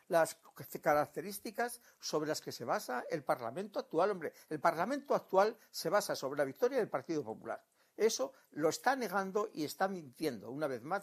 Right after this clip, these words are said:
sobre todo. Por tanto, vuelvo a repetir, triste porque yo creo que va siendo hora, y lo, lo digo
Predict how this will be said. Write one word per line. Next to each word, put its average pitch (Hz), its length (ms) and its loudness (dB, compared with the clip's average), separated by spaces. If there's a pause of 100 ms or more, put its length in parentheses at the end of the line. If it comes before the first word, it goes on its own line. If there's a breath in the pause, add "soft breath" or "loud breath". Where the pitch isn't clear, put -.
sobre 120 280 -6
todo. 113 340 -6 (240 loud breath)
Por 151 160 -4
tanto, 147 380 0
vuelvo 165 320 2
a 185 40 4
repetir, 139 440 -4 (320 soft breath)
triste 226 520 -2 (160 soft breath)
porque 143 300 -2
yo 190 180 0
creo 170 180 -2
que 147 100 -6
va 160 100 2
siendo 123 400 -6
hora, 143 300 0
y 135 80 -10
lo, 113 140 -10
lo 110 280 -10
digo 160 320 -4